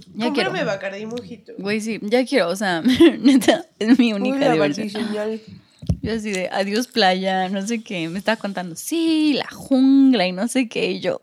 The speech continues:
Speaker 1: Bacardí, o sea, mi mente era
Speaker 2: Pero la señora es mexicana.
Speaker 1: Ujú.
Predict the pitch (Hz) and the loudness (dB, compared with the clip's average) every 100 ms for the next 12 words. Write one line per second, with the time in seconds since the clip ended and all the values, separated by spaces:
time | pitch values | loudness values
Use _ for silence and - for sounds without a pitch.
0 | - 160 156 - 156 156 165 - - 208 | -2 2 2 2 0 0 -2 -4 0 6
1 | 226 240 202 214 208 208 196 226 180 262 | 8 6 4 0 0 0 4 4 6 2
2 | 247 254 269 330 320 226 - 208 202 - | 0 -2 -2 -2 -4 -4 -6 -8 -8 -12
3 | _ _ - 226 269 | _ _ -4 0 0